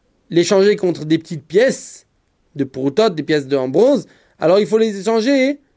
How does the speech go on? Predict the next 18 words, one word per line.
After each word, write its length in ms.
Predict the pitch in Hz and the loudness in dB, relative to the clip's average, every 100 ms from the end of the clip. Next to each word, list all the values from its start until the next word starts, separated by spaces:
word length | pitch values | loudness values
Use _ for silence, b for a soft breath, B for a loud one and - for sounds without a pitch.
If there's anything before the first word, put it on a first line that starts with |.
| _ _ _ _ _ 160 | _ _ _ _ _ 0
euh, 560 | 160 151 147 147 143 131 _ _ _ _ _ _ _ _ - - _ _ _ _ _ _ _ | 2 4 2 0 -4 -8 _ _ _ _ _ _ _ _ -20 -20 _ _ _ _ _ _ _
selon 300 | - 175 208 | 0 4 4
la 100 | 214 | 4
vraie 160 | 180 233 | 4 4
valeur. 460 | 233 185 135 - _ _ _ _ _ _ _ _ _ - | 4 4 2 -2 _ _ _ _ _ _ _ _ _ -8
Et 80 | 127 | -2
pas 180 | 196 | 0
selon, 380 | 185 185 190 165 - | 2 2 2 0 -4
c'est 140 | - | -8
une 100 | 156 | -4
pièce 180 | 190 185 | -2 -2
d'un 160 | 175 | -4
sela 340 | 170 185 202 214 | -4 -2 -2 -4
qui 180 | 175 135 | -8 -14
cou-, 160 | 165 | -14
qui 140 | 147 170 | -8 -6
est 60 | |
manquante, 520 | 170 165 156 127 _ | -6 -6 -8 -10 _